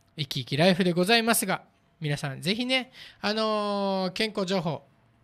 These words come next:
そして健康に対する取り組み、教えてくださいね。えー、また来週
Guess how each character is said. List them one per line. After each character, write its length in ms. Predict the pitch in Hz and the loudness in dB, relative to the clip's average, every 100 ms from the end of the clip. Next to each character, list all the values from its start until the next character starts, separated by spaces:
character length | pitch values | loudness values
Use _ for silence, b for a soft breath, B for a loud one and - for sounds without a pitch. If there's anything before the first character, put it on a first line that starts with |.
| _ | _
そ 160 | - 165 | -4 -4
し 80 | - | -4
て 240 | 147 - | -6 -6
健 180 | - 165 | -6 -4
康 100 | 160 | -4
に 60 | 147 | -4
対 160 | 151 147 | -4 -4
す 100 | 143 | -6
る 100 | 131 | -6
取 240 | 160 202 | -2 -2
り 60 | - | -4
組 280 | 214 233 | -4 -4
み、 0 | |
教 140 | - 170 - | -4 -4 -4
え 120 | 147 139 | -4 -6
て 160 | 143 | -10
く 100 | 143 | -8
だ 120 | 147 165 | -6 -2
さ 160 | 208 | -2
い 100 | 202 | -2
ね。 240 | 196 208 - B B B B | -2 -4 -6 B B B B
え 1500 | - 220 220 214 208 202 202 196 196 190 190 190 185 185 185 | 2 4 6 4 4 2 2 2 2 2 2 2 2 0 0
ー、 40 | 190 | 0
ま 80 | |
た 120 | 240 285 | 4 6
来 180 | 277 | 6
週 320 | 262 233 208 | 4 2 0